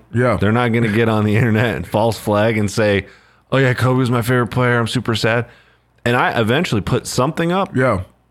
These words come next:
Speaker 2: But it was just, um, a picture that this really, uh, uh, good designer that I respect
Speaker 1: Yeah.
Speaker 2: put up. And that was it.
Speaker 1: Yeah.
Speaker 2: I wasn't gonna try to, you know,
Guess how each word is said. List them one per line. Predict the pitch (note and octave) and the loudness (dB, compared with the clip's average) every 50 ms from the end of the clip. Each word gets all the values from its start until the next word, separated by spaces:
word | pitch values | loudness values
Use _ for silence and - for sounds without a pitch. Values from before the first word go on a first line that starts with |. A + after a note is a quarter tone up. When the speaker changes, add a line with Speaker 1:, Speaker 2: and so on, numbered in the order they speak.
| _ _ _ | _ _ _
Speaker 2:
But | G#2 G2 A2+ A2+ A2+ | -2 0 2 2 2
it | A2 | 2
was | G#2 A2 G#2 F2+ | 2 2 0 0
just, | F2 G#2 A#2 A#2 G#2+ F#2 - - - - _ | 0 0 2 2 2 0 -4 -10 -14 -10 _
um, | - F#2+ F#2 F2+ E2+ E2 E2 D#2 - - - _ _ _ _ _ _ _ _ | -2 0 0 2 0 0 0 -2 -6 -8 -18 _ _ _ _ _ _ _ _
a | - F2 - - _ _ _ | -6 -6 -6 -8 _ _ _
picture | - - B2 A2 - - A#2+ A2 | -2 -2 -2 0 0 0 2 2
that | F#2+ G2 F#2 | 2 2 0
this | - G2 F2 D#2+ | 0 -2 -2 0
really, | F#2 F#2+ G2+ G2 F#2+ | 0 2 2 2 2
uh, | E2 C#2+ C#2+ - | 2 0 0 0
uh, | - E2+ E2+ E2 D#2+ D2+ | -2 0 0 0 0 0
good | E2 E2+ E2+ F#2+ F#2 F2+ E2+ D#2+ E2 - _ - | -2 0 0 2 2 2 0 -2 -4 -8 _ -2
designer | F#2+ F2 E2+ F2+ E2+ F#2 F#2+ F#2+ | 0 0 2 2 2 2 2 2
that | F#2 F2+ | 2 2
I | |
respect | F2 E2 D#2+ - - - G2+ G2+ - - _ _ | 0 0 -2 -2 -2 -2 -2 -2 -4 -8 _ _
Speaker 1:
Yeah. | - A#2 A#2 G#2+ | -4 -2 -2 0
Speaker 2:
put | F#2 A2+ | 0 0
up. | A2+ A2+ - - _ _ _ _ _ _ _ _ _ _ _ | 0 -2 -4 -10 _ _ _ _ _ _ _ _ _ _ _
And | - F2+ G#2+ | -2 0 0
that | C#3 E3 | 0 0
was | D3 B2+ C3+ | 0 0 0
it. | E3 C#3 - - - - _ _ _ _ _ | 0 -2 -2 -4 -8 -20 _ _ _ _ _
Speaker 1:
Yeah. | A2+ A2+ G#2 D#2 - - | -4 -2 -2 -2 -2 -2
Speaker 2:
I | - E2+ | 0 0
wasn't | G2 G#2+ A#2+ B2 C3+ C3+ | 2 2 2 2 2 0
gonna | C#3 C3+ B2 | 0 0 -2
try | - - C3+ A#2+ A#2+ A#2+ | -2 -2 0 0 2 2
to, | A2+ F#2+ F2 F2+ - - - _ _ _ _ _ _ _ | 2 2 0 0 -2 -6 -10 _ _ _ _ _ _ _
you | F#2+ F#2+ F#2 | -2 0 0
know, | F2+ E2+ E2 D#2+ D#2 - | 0 0 0 0 -2 -4